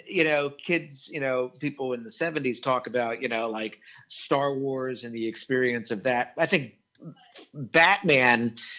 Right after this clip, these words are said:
was kind of like that for, for me and maybe our generation, because, I mean, you remember, like,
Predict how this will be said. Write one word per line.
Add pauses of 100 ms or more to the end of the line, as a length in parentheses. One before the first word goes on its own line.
(500)
was
kind
of
like
that
for, (100)
for
me
and
maybe
our
generation,
because, (240)
I
mean,
you
remember,
like,